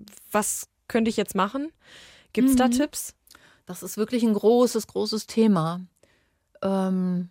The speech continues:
Speaker 2: wir haben mit verschiedensten, ähm, Gruppen von Angehörigen auch zu tun. Häufig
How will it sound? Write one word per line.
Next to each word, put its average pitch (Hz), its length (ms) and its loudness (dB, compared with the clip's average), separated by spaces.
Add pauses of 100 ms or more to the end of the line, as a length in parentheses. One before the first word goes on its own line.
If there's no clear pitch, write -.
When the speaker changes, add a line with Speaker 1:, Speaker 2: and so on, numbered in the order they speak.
Speaker 2:
wir 175 140 -4
haben 190 80 0
mit 202 140 -2
verschiedensten, 185 1120 -2
ähm, 175 600 -2 (280)
Gruppen 214 400 0
von 190 220 -2
Angehörigen 180 760 -2
auch - 180 -8
zu - 140 -18
tun. 233 720 2
Häufig 233 720 0